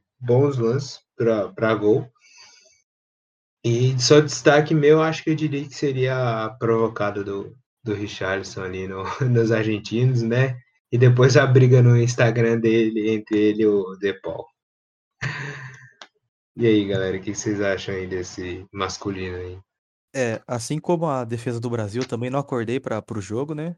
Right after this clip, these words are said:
Speaker 2: Então, acabei vendo depois, mas agora sábado o Brasil pega o Egito num horário mais amigável. É, o Egito não fez um, um grande, grande primeira fase, é uma seleção bem fraca, na verdade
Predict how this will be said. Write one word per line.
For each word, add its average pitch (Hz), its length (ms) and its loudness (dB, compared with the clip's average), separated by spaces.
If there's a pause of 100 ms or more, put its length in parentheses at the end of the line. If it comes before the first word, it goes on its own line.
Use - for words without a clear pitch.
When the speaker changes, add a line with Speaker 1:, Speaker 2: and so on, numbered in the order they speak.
Speaker 2:
Então, 101 600 -10 (960)
acabei 120 380 -6
vendo 117 180 -4
depois, 117 720 -4
mas 131 680 -4
agora 127 240 -6
sábado 135 680 -2 (120)
o 113 280 -16
Brasil 113 420 -6
pega 110 420 -6 (600)
o 113 80 -6
Egito 117 500 -6
num 139 220 -6
horário 123 260 -4
mais 131 160 -4
amigável. 120 720 -6 (720)
É, 104 160 -10
o 104 80 -8
Egito 139 240 -8
não 156 200 -8
fez 160 280 -4
um, 156 80 -6 (240)
um 104 160 -12
grande, 104 720 -6 (240)
grande 113 260 -8
primeira 95 240 -8
fase, 113 420 -8
é 107 40 -8
uma 104 100 -10
seleção 117 380 -10
bem 131 160 -10
fraca, 120 360 -10
na 123 80 -10
verdade 110 540 -8